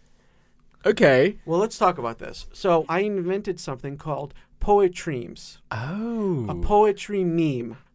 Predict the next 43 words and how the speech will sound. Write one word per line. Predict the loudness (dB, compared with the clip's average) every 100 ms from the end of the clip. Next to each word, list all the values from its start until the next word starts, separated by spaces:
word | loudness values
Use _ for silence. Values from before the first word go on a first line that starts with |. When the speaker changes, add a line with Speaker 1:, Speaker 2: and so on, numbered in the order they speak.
| -10
Speaker 2:
So | -4 -4 -2
I'll | -2 -2
watch | -4 -6 -2 -2 -4 -12 -8
a | -6
movie | -4 -4 -6 -8 -8 -6
that's | -8 -6
in | -6
the |
public | -4 -6 -6
domain, | -6 -6 -6 -6 -6 -8 -12 -16 -20 -20 _ _ -8
and | -6 -4
I'll | -4
take | -4 -6
snapshots | -2 -2 -2 -2 -2 -2 -8
and |
I'll | -8 -10
cut | -12 -6
it | -2
up | -4 -4
into | -10 -12 -16
clips | -6 -4 -4 -4 -6
that | -4
I | -4
can | -6 -8
then | -4 -4 -4
use | -4 -6 -8 -10 -16 -20 -20 -20 -20 -18
to | -10 -8 -6 -8
make | -6 -6 -8 -8
my | -6
own | -6 -6
WeChat | -6 -6 -8
stickers. | -10 -12 -10
And | -8
now | -2 0
I |
have | 0
a | -2
huge | -4 -6 -6
collection | -6 -4 -4 -8
of | -10 -10
them. | -14 _ _ _ _ -10
Speaker 1:
Very | -4 -4
cool. | -2 -4 -4